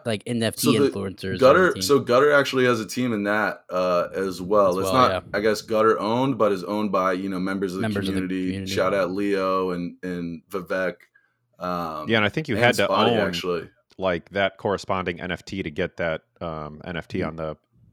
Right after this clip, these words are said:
Speaker 3: the football thing.
Speaker 2: Yeah, to have, like, the voting rights and everything of the league. But I guess, like, uh, kinda going further, like, you know, the M L S continues to expand. Like, they just added a team in Nashville. Like,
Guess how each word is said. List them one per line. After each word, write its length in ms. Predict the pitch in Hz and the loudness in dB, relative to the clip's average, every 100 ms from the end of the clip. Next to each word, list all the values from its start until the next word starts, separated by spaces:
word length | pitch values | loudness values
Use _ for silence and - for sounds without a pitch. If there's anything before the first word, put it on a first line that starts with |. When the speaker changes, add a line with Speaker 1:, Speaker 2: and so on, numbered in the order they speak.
| - | -12
Speaker 3:
the 160 | 78 | -12
football 420 | 73 92 - 80 80 | -10 -12 -10 -10 -12
thing. 280 | - 80 - _ _ _ _ _ _ _ _ _ _ _ _ _ 107 | -14 -20 -20 _ _ _ _ _ _ _ _ _ _ _ _ _ -4
Speaker 2:
Yeah, 240 | 104 85 - - | -2 -4 -10 -4
to 120 | 113 | 2
have, 160 | 98 101 | 4 4
like, 160 | 98 87 | 2 0
the 80 | 95 | -6
voting 400 | 87 87 90 90 | -4 -4 -4 -4
rights 360 | 87 87 87 | -4 -4 -4
and 240 | 85 82 - | -8 -8 -6
everything 340 | 87 90 90 87 | -4 -4 -4 -6
of 80 | 85 | -6
the 100 | 85 | -4
league. 340 | 87 85 82 | -4 -6 -6
But 220 | 90 82 _ _ _ _ 113 | -6 -8 _ _ _ _ 2
I 40 | |
guess, 240 | 147 147 | 4 4
like, 380 | 143 120 104 - _ _ - | 6 4 4 -4 _ _ -2
uh, 300 | 95 92 90 - | 0 0 -2 -6
kinda 180 | - 180 | -2 0
going 260 | 123 143 127 | 2 2 0
further, 540 | - 113 123 107 92 | 0 2 4 2 0
like, 300 | 90 90 90 | 0 -2 -2
you 80 | 107 | -4
know, 180 | 98 90 | -2 -2
the 240 | 85 - | -2 -4
M 140 | 110 127 | 0 2
L 220 | 107 98 | 2 2
S 160 | 98 | 0
continues 580 | - 95 90 90 90 80 | -2 -6 -4 -4 -4 -4
to 140 | 95 87 | -2 -2
expand. 640 | - - 92 90 90 87 | -4 -8 -6 -4 -4 -4
Like, 240 | 85 85 | -4 -4
they 100 | 98 | -4
just 160 | 98 95 | -4 0
added 220 | 98 98 | 0 0
a 20 | |
team 240 | 90 - 104 | -4 -6 -4
in 100 | 92 | -2
Nashville. 760 | 92 92 92 - 92 90 90 | -2 -2 -4 -6 -2 0 0
Like, 280 | 90 85 - | -2 -4 -8